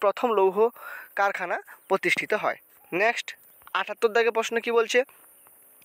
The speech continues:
ভারতের সর্বশ্রেষ্ঠ বেসরকারি লৌহ ইস্পাত কারখানা কোনটি? তো উত্তরটি হবে ভারতের সর্বশ্রেষ্ঠ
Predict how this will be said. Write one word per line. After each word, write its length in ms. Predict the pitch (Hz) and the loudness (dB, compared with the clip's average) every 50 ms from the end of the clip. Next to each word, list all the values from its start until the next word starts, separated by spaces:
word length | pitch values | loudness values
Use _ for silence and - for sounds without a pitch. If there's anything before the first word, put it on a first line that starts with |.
| _ - - - - - - - - - - - - 160 | _ -14 -14 -14 -12 -14 -12 -10 -10 -12 -12 -8 -2 -2
ভারতের 400 | 175 180 208 247 - 269 233 226 226 - - - - - - | 0 0 0 -2 0 0 0 0 0 -6 -16 -14 -8 -4 0
সর্বশ্রেষ্ঠ 640 | - 208 202 208 202 233 247 - - 262 233 - - - 262 214 175 | 2 2 2 2 2 0 2 2 2 0 -2 -2 0 0 0 2 2
বেসরকারি 540 | 208 208 - - 240 233 240 226 240 240 254 233 220 | 0 0 2 2 4 4 4 4 4 2 2 4 4
লৌহ 200 | 220 220 226 208 226 233 | 4 4 4 4 2 2
ইস্পাত 300 | - - - - 214 226 - - | 2 0 -4 -2 -2 -2 0 0
কারখানা 340 | 196 185 190 - - 196 226 220 190 | 0 0 0 0 -2 -2 0 0 0
কোনটি? 320 | 165 156 156 147 - 147 - - - - - - - - - - _ | 0 0 -2 -4 -6 -6 -8 -10 -18 -20 -18 -18 -16 -18 -18 -14 _
তো 60 | - 165 175 | 0 2 2
উত্তরটি 300 | 175 - - 202 196 - 220 | 2 2 0 0 2 2 0
হবে 140 | 220 214 247 254 - - - - - 165 175 | 2 2 0 -2 -2 -12 -16 -14 -10 -6 -2
ভারতের 320 | 175 175 180 - - 208 - - | -2 -2 -2 0 0 0 0 2
সর্বশ্রেষ্ঠ 600 | - 196 196 214 220 247 - - 247 - - - | 0 2 2 2 0 -2 0 0 -2 -2 0 2